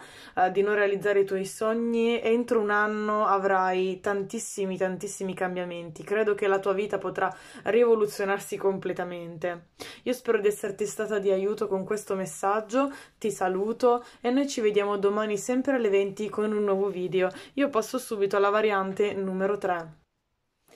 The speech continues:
Eccoci qui, variante numero tre, andiamo a vedere che cosa dice il tuo messaggio. Abbiamo purificazione all'inizio della stesa, poi abbiamo il re di bastoni, il nove di denaro al contrario e la temperanza.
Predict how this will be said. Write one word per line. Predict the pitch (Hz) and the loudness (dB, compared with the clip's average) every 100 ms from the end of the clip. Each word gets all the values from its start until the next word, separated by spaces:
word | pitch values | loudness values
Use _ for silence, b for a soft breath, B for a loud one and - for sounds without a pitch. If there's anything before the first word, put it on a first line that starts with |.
| b b b _ | b b b _
Eccoci | 311 302 285 - 226 | -10 -8 -6 -6 -6
qui, | - 269 | -2 0
variante | 254 233 220 220 214 220 | 2 2 2 2 2 2
numero | 220 240 247 220 | 4 2 2 2
tre, | 226 202 196 | 2 4 4
andiamo | 202 214 233 285 | 2 2 2 2
a | |
vedere | 240 202 196 202 | 2 2 4 4
che | 196 190 | 2 -2
cosa | 202 202 208 202 B B B B _ | 0 2 2 0 B B B B _
dice | 294 294 | 2 4
il | 202 | 2
tuo | 196 190 | 4 0
messaggio. | 190 190 - 190 185 165 185 185 | 2 -4 -2 0 0 -2 -2 0
Abbiamo | 233 220 202 190 | 0 2 2 0
purificazione | 190 277 311 247 226 214 - 220 | 0 0 0 0 -4 -6 -4 -2
all'inizio | 214 202 190 196 - | 0 0 0 -2 -4
della | 190 180 175 | -4 -2 -4
stesa, | 160 - 202 220 226 240 247 B B B | -8 -2 0 2 2 0 0 B B B
poi | - 277 | 2 2
abbiamo | 208 208 202 208 196 | 4 2 4 0 0
il | 262 285 269 | 2 2 2
re | 202 202 208 208 180 | 2 2 2 2 -2
di | 170 190 160 | -4 -4 -2
bastoni, | 185 180 - 180 180 180 196 208 208 B B | -4 -6 -8 -4 -2 -2 -2 -4 -8 B B
il | 302 285 | 4 6
nove | 233 190 | 6 4
di | 190 | 0
denaro | 190 208 220 190 | 2 4 4 2
al | 190 | 2
contrario | 269 269 - 185 185 190 | 2 2 2 0 2 2
e | 214 | 2
la | 226 | 2
temperanza. | 220 185 185 196 175 170 170 160 175 170 | 2 -2 0 0 0 -2 -6 -8 -6 -6